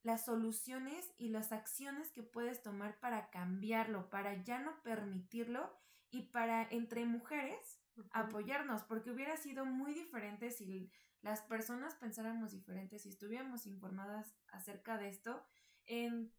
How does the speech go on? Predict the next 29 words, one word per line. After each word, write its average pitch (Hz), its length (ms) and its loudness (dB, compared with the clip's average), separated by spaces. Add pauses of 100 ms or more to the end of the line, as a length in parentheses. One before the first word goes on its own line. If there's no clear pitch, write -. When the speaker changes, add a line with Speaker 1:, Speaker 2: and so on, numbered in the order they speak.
(220)
Speaker 1:
todas 302 300 6
las 226 220 2 (260)
señoras, 208 640 -4
chicas 226 360 -6
que 214 100 -12
se 190 120 -8
fueron 226 340 0
a 214 60 -2
la 202 140 -8
cocina, 220 340 -2
se 247 160 0
hubieran 277 380 2
quedado 214 380 2
y 262 40 0
se 233 140 -6
hubieran 240 320 2
apoyado 196 480 -2
entre 226 220 -4
ustedes 196 460 -6 (260)
Speaker 2:
Ujú. 220 140 -2
Speaker 1:
y - 360 2
hubieran, 269 520 0 (180)
eh, 226 200 -2
hubieran, 254 460 0
este, 208 440 -2
manifestado 214 680 -4
su 247 120 -4
opinión 220 760 -2
y 185 320 0